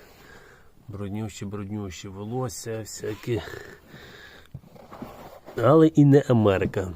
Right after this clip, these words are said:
Америка чомусь пожорстче приїжджає, то вже такий так пожорстче. І не знаю, що це таке. Цікава штука якась. Зато, друзі, подивіться, який багажник. Можна сказати, взагалі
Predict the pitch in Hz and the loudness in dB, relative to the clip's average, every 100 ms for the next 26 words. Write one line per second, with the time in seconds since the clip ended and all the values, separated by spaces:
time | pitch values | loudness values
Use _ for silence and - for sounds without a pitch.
0 | 85 92 92 107 127 123 120 - - 98 | -10 -8 -6 -4 -6 -8 -12 -12 -12 -10
1 | 110 - 107 104 101 - - 98 - 104 | -10 -10 -10 -8 -8 -8 -12 -12 -10 -10
2 | 98 113 123 117 113 101 101 101 - 104 | -6 -4 -4 -4 -8 -12 -12 -12 -12 -10
3 | - 104 - 107 101 95 - - 98 95 | -10 -12 -10 -8 -8 -10 -12 -12 -10 -8
4 | 104 117 - 101 - - - - - _ | -6 -8 -10 -16 -14 -16 -14 -16 -18 _
5 | - - - - - - - _ _ _ | -20 -20 -20 -20 -20 -20 -20 _ _ _
6 | _ _ _ _ - - 95 87 - 101 | _ _ _ _ -20 -16 -14 -16 -18 -18
7 | - - - - - - - - - - | -18 -20 -20 -18 -18 -20 -20 -20 -20 -20
8 | _ - _ - - _ _ _ _ _ | _ -20 _ -20 -20 _ _ _ _ _
9 | _ - _ _ _ _ _ 101 90 104 | _ -20 _ _ _ _ _ -10 -8 -8
10 | 95 101 92 - 92 95 - 98 90 92 | -4 -4 -6 -8 -8 -8 -8 -12 -8 -6
11 | 113 110 95 - - - 98 95 - 98 | -8 -10 -12 -16 -18 -10 -8 -8 -12 -12
12 | 101 92 - 107 | -12 -14 -16 -18